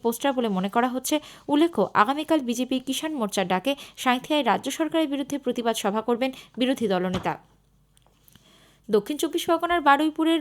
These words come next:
মদারহাট এলাকায় গতরাতে সাইদুল শেখ নামে এক তৃণমূল কংগ্রেস কর্মীকে পিটিয়ে খুনের অভিযোগে স্থানীয় এক ক্লাবের বারো জনকে পুলিশ গ্রেপ্তার করেছে। দিন কয়েক আগে বাড়ির পাশের একটি মাঠে মেয়েকে গাড়ি চালানো শেখানোর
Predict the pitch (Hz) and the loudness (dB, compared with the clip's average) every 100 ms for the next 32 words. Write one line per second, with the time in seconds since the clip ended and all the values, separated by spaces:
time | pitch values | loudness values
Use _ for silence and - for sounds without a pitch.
0 | 254 220 233 302 294 311 - 269 269 294 | 0 0 2 0 0 -2 2 2 4 2
1 | 269 240 254 254 269 302 233 233 320 311 | 2 2 2 0 0 0 2 2 0 -2
2 | 294 294 285 285 294 254 - 254 254 254 | -2 -4 -4 -4 -2 -2 -4 -4 -4 -2
3 | 254 247 247 226 220 269 220 - - - | -2 -2 -2 0 0 0 0 -2 -6 -8
4 | - 294 320 339 - 269 269 233 269 294 | -2 2 6 4 2 -2 2 2 2 0
5 | 208 175 - 247 294 311 294 262 247 285 | 0 -2 -2 -2 0 -2 0 2 2 2
6 | 214 196 247 320 302 320 294 277 - 214 | 4 4 4 0 -2 0 0 -2 0 0
7 | 196 196 180 - - - - - 240 294 | 0 0 -2 -2 -6 -10 -20 -2 0 2
8 | 294 359 359 285 294 277 233 254 - 233 | 4 4 6 2 2 2 4 4 2 2
9 | 226 254 240 - 233 190 190 285 220 202 | 2 0 -2 -2 0 0 2 -2 0 0
10 | 240 214 185 240 277 269 262 214 208 190 | 2 4 2 2 0 0 -4 -4 -2 -2